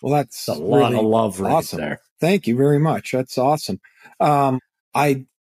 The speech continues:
Speaker 1: follow my Twitter thing and, uh, and I tweet out, I think, when I'm working, but I
Speaker 2: Okay.
Speaker 1: don't know, I don't know necessarily, Dregs, is there, is there a roster of who's doing which games
Speaker 2: <laughs>
Speaker 1: when? And, you know, I don't, I don't know that. I think I just
Speaker 2: I mean, I would check out the E S P N site.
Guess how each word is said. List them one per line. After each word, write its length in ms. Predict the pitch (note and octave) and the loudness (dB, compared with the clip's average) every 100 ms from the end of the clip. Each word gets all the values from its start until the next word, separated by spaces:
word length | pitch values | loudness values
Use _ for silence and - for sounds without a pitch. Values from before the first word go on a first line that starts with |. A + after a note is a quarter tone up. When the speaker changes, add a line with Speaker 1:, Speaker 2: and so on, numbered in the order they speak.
| _ _ _ _ | _ _ _ _
Speaker 1:
follow 320 | - D#3 E3 | 0 2 2
my 140 | E3 | 0
Twitter 300 | C#3 E3 A3+ | 0 0 2
thing 240 | E3+ D3+ D#3+ | 2 0 2
and, 80 | C#3+ | 2
uh, 240 | C#3 B2 E3 | 2 0 0
and 140 | C#3+ | 0
I 80 | C3 | 0
tweet 360 | - - E3 D#3+ | -4 -2 0 2
out, 160 | D#3+ | 2
I 60 | D3 | 0
think, 280 | - D#3 C#3+ | 0 -4 -2
when 100 | C#3+ | -2
I'm 160 | B2+ | 0
working, 460 | C3+ G3 - F#2+ A#2 _ _ - | 2 0 -2 -8 -8 _ _ -4
but 120 | C#3+ | 0
I 100 | D3+ | 2
Speaker 2:
Okay. 20 | |
Speaker 1:
don't 200 | A#3 B3+ | 2 2
know, 380 | E3 G3+ G#3 F#3+ _ _ _ - | 2 4 4 0 _ _ _ -4
I 60 | |
don't 200 | C4+ F4+ | -2 2
know 160 | A3 C#4 | 2 4
necessarily, 720 | C4 A3+ G#3+ - F#3 F3 D3+ | 4 2 -2 -2 0 2 0
Dregs, 400 | C3+ C3+ B2 A2+ | 0 -2 -4 -4
is 200 | D3 C3+ | -6 -4
there, 300 | G#3 A#3 B3 A3+ _ - | 0 0 0 -6 _ -10
is 200 | C3+ D3+ | -8 -2
there 120 | G#3+ | 2
a 160 | A#3+ F#3 | 2 2
roster 560 | D#3 C#3 C3 - C#3 B2+ | 2 2 0 -2 -2 -2
of 100 | - | 0
who's 260 | D#3+ C#3 | 0 0
doing 300 | D3+ D3 C#3 | 2 2 4
which 240 | C#3+ - - | 2 0 0
games 340 | C#3+ C#3 C3+ | 2 2 2
Speaker 2:
<laughs> 80 | B2 | 0
Speaker 1:
when? 360 | C#3 D3+ D3 C3+ | 2 2 2 2
And, 340 | A#2+ A#2 A#2 _ - | 0 -2 -4 _ -4
you 80 | D3+ | 0
know, 120 | C#3+ | 2
I 140 | D3 | 2
don't, 260 | G3 G3+ - - | 2 0 -4 -4
I 60 | F#3 | 0
don't 200 | A3 F3 | 2 2
know 180 | G#3 | 2
that. 220 | G3+ G2+ B2 | 2 0 -2
I 60 | |
think 220 | C3+ E3+ D#3 | -2 -2 -2
I 40 | |
just 160 | D3 F3 | 0 2
Speaker 2:
I 40 | |
mean, 140 | G3 | 4
I 60 | F#3 | 4
would 160 | F#3+ D3+ | 4 2
check 260 | G#3 F3 | 0 2
out 120 | E3 C#3+ | 2 4
the 100 | D3+ | 4
E 100 | C#3+ | 4
S 140 | B2+ | 2
P 160 | - C#3 | 2 2
N 320 | B2+ A#2+ A2 | 4 2 0
site. 580 | - - D#3 B2 C3 - | -2 -2 2 2 0 -4